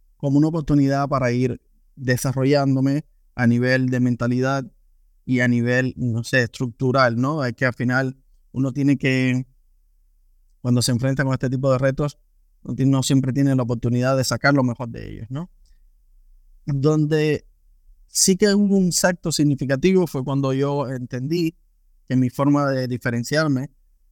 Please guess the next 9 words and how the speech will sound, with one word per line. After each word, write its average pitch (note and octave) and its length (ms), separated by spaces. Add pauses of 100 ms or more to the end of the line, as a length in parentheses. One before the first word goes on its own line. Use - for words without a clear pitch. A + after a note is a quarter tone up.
dentro A#2+ 300
del A2 100
propio A#2+ 800
ecosistema A#2+ 880 (420)
de A#2+ 120
la A2+ 60
abogacía, A2+ 440
por A#2+ 140
ejemplo, D3 400